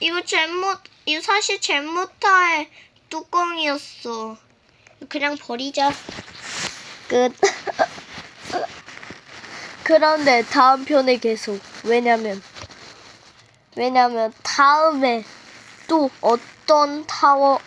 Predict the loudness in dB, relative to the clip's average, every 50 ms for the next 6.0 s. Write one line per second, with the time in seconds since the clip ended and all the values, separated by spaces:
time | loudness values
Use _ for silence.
0 | -16 -20 -20 -20 -20 -20 -20 -18 -14 -12 -6 2 4 4 4 4 2 0 -2 -2
1 | -2 _ _ -2 2 2 2 0 0 -6 -18 -20 -14 0 2 2 2 2 0 _
2 | _ 4 4 4 4 2 -2 -2 0 0 2 0 0 -2 -4 -4 -4 -2 -2 -2
3 | -4 -8 _ _ 0 0 0 0 -2 _ _ 4 4 4 4 2 -4 -2 0 2
4 | 0 0 2 0 -2 -2 -2 -4 -4 -4 -2 -2 0 0 -2 -2 -2 -4 2 2
5 | 2 4 4 2 2 4 4 4 4 4 2 -4 -10 _ _ -10 -10 -10 -10